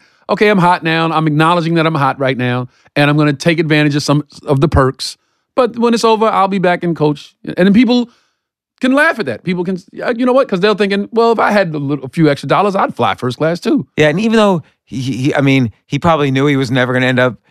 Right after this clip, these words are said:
Speaker 2: you know, quote unquote, back in coach.
Speaker 1: Right.
Speaker 2: But still, uh, people could relate to the
Speaker 1: Can
Speaker 2: fear
Speaker 1: relate to,
Speaker 2: of it too.
Speaker 1: right, can relate to the,
Speaker 2: The, the fear of
Speaker 1: the
Speaker 2: going back.
Speaker 1: ascension and the going back. You know what I
Speaker 2: Yeah.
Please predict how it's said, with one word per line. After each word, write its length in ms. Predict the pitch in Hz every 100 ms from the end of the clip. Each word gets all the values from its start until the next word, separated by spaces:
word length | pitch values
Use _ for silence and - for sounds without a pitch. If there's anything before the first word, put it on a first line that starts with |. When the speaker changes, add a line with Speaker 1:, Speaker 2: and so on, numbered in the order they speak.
| _
Speaker 2:
you 80 | -
know, 80 | 123
quote 180 | - 131
unquote, 220 | 127 127
back 220 | 120 120
in 80 | 123
coach. 400 | 117 143 170 - -
Speaker 1:
Right. 160 | 151 123
Speaker 2:
But 160 | 135
still, 800 | - - 156 151 147 139 117 113 131
uh, 140 | 131 120
people 260 | - 123
could 160 | 131 131
relate 200 | 123 123
to 60 | 117
the 80 | 175
Speaker 1:
Can 120 | 170
Speaker 2:
fear 280 | 175 - 127
Speaker 1:
relate 80 |
to, 60 | 117
Speaker 2:
of 40 | 180
it 120 | 175
too. 200 | 165 143
Speaker 1:
right, 260 | - - -
can 120 | 190
relate 220 | 175 185
to 200 | - 190
the, 240 | 170 175 165
Speaker 2:
The, 140 | 131
the 100 | 127
fear 200 | 139 160
of 60 | 156
Speaker 1:
the 60 |
Speaker 2:
going 160 | 170 147
back. 200 | - 143
Speaker 1:
ascension 180 | 190 190
and 240 | 156 175
the 40 | 165
going 220 | 147 131
back. 160 | 110 -
You 100 | 135
know 80 |
what 80 | 135
I 20 |
Speaker 2:
Yeah. 60 | 135